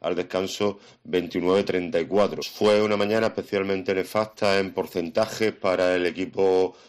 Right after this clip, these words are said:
rojillo. Al final del partido,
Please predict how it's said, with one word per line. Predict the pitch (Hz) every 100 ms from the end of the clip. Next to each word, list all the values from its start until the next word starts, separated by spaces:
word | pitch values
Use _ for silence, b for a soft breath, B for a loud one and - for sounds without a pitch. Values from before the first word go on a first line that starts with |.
| _
rojillo. | 85 87 - 113 113 123 120 B B -
Al | 90
final | 95 85 87 95 95 90
del | 95 90
partido, | 92 85 104 101 90